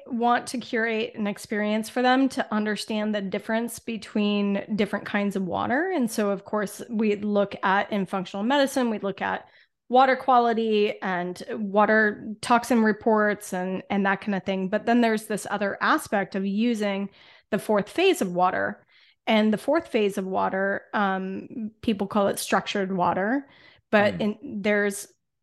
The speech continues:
Speaker 1: ice, liquid water, steam,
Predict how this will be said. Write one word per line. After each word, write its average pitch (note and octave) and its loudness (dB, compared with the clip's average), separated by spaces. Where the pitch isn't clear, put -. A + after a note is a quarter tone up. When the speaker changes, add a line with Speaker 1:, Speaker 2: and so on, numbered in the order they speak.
Speaker 1:
ice, G#3+ -2
liquid G#3+ -4
water, F#3+ 2
steam, G#3+ 0